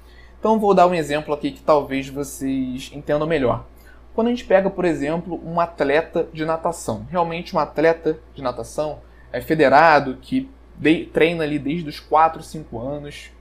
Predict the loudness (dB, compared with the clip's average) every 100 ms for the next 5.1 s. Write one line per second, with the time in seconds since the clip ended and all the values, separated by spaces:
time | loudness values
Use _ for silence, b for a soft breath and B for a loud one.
0 | -20 -20 -20 -20 -20 -8 -4 -2 -2 -4
1 | b b b -6 0 0 0 -4 -2 -2
2 | -2 -6 -8 -4 -2 -4 -10 -8 -6 0
3 | 0 0 -4 -2 10 10 10 4 -6 -6
4 | -4 -6 -4 -4 -2 -4 -4 -10 -10 -8